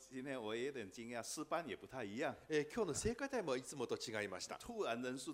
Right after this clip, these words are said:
Speaker 1: 增加很多。
Speaker 2: 突然多くの人数が増えました。
Speaker 1: 为什么？
Speaker 2: なぜでしょうか？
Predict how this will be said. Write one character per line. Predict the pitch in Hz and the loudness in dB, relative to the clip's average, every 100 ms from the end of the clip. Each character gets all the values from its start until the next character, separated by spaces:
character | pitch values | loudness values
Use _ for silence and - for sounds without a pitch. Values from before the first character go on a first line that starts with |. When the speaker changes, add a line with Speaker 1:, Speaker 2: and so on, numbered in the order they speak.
| - | -4
Speaker 1:
增 | 156 143 | -4 0
加 | 127 | 0
很 | 127 82 | 0 -4
多。 | 101 101 | -4 -2
Speaker 2:
突 | - 135 160 | -4 -2 2
然 | 165 151 | 4 6
多 | 175 185 | 8 8
く | 151 | 8
の | 131 | 2
人 | 131 180 | 2 -2
数 | 151 | 0
が | 120 | 0
増 | 98 120 | 2 2
え | |
ま | 110 104 | 2 0
し | |
た。 | - - | 0 2
Speaker 1:
为 | 165 | 2
什 | 127 | 2
么？ | 104 85 - - | 2 0 -4 0
Speaker 2:
な | 139 | 4
ぜ | 131 | 4
で | 104 | 4
し | 120 | 2
ょ | |
う | 98 | 2
か？ | 92 | 0